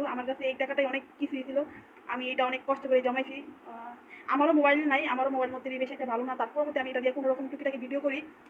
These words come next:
যেহেতু উনি একটু কাজকর্ম করে, একটু বাইরে বেরিয়ে যায়, অনেকে ফোন টোন দেয়, ওনার মোবাইলটা এরকম বন্ধ হয়ে থাকে। কালকে সারাদিন বন্ধ হয়ে ছিল, ওনাকে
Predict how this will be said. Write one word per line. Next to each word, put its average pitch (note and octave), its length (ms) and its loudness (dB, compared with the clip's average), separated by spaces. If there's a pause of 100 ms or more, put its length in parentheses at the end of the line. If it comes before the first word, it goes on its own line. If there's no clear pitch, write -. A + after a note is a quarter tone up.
যেহেতু C#4 180 2
উনি C#4 100 2
একটু C4+ 180 -6
কাজকর্ম D4 300 2
করে, C#4+ 180 4
একটু C#4 180 0
বাইরে C#4 200 2
বেরিয়ে C#4 200 2
যায়, C4 100 8
অনেকে C#4 260 2
ফোন D4 180 4
টোন C#4+ 180 0
দেয়, C4+ 140 6 (360)
ওনার C4+ 260 4
মোবাইলটা C4+ 220 8
এরকম C#4 260 2
বন্ধ C4 140 4
হয়ে C4 160 6
থাকে। C4+ 180 0
কালকে C4 160 0
সারাদিন C#4 420 0
বন্ধ C4 140 2
হয়ে C4+ 140 8
ছিল, C4+ 100 0 (540)
ওনাকে C4+ 180 -2